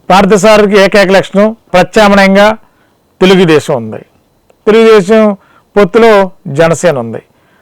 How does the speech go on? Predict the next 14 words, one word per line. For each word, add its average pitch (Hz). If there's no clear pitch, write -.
కాబట్టి 214
తెలుగుదేశం 214
పార్టీలోకి 202
వెళ్ళడానికి 196
దాదాపుగా 185
రూట్ 170
క్లియర్ 175
అయినట్టుగా 170
కూడా 185
సమాచారం 156
ఉంది. 165
మరి 160
ఈ 180
నెల 175